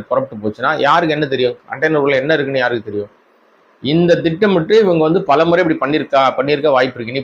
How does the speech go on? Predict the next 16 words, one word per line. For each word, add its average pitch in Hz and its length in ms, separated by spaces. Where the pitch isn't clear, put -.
போலீஸ் 139 300
விசாரணையில 123 380
தான் 131 260
தெரிய 120 200
வரும் 101 240
நமக்கு. 85 240
So 135 60
அந்த 139 260
மாதிரி 156 240
ஒரு 139 140
விஷயத்தை 127 420
செய்திருக்காங்க. 113 560
ஆஹ், 120 340
திரிசூர் 196 380
காவல்துறை 165 460
முதல்ல 160 340